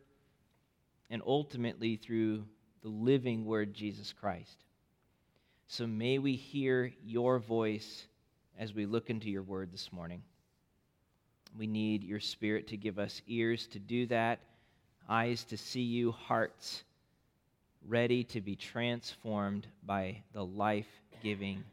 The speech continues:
message of Christ. So be with us in Jesus' name. Amen. Well, some of you know I'm a pretty big fan of the Marvel superhero movies. Uh,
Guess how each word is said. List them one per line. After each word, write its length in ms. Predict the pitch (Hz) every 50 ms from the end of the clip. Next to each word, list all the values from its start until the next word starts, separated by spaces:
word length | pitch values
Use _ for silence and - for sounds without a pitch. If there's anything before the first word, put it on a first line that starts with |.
| - - -
message 380 | 95 101 98 - - 95 98
of 120 | 101 101 -
Christ. 500 | - - 90 87 - - - - - _ _ _ _ _ _ _ _ _ _ _ _ _ _ _ _ _ _ _ _ _ -
So 140 | - - 101
be 180 | 92 104 104
with 200 | 104 104 101 101
us 240 | - 110 - - -
in 120 | 90 87 -
Jesus' 420 | - 98 95 90 98 92 - -
name. 240 | 104 101 101 92 95 - _ - - - -
Amen. 280 | 90 95 98 - 110 - _ _ _ _ _ _ _ _ _ _ _ _ _ _ _ _ _ _ _ _ _ _ _ _ _ _ _ _ _ _ - - - - _ _ _ _ _ _ _ _ _ _
Well, 100 | - 143
some 280 | 151 - - 170 185 190
of 100 | 175 165
you 160 | 180 175 165
know 380 | 147 127 120 113 113 113 117 80
I'm 380 | 107 117 120 127 120 113 123 - _ -
a 60 | 101 - _ _ -
pretty 240 | - 160 151 156
big 280 | 143 117 135 127 113 101
fan 560 | - - - 123 117 113 113 113 113 113 117
of 420 | - - 110 110 110 107 101 95 101
the 100 | 107 104
Marvel 560 | 104 101 101 101 107 107 107 110 107 107 110
superhero 720 | - - - - 113 - - 113 110 113 127 123 123 127 127
movies. 560 | 127 123 123 127 139 151 165 160 143 - - - - - - - _ _ _ _ - - - -
Uh, 420 | - 110 104 104 98 95 90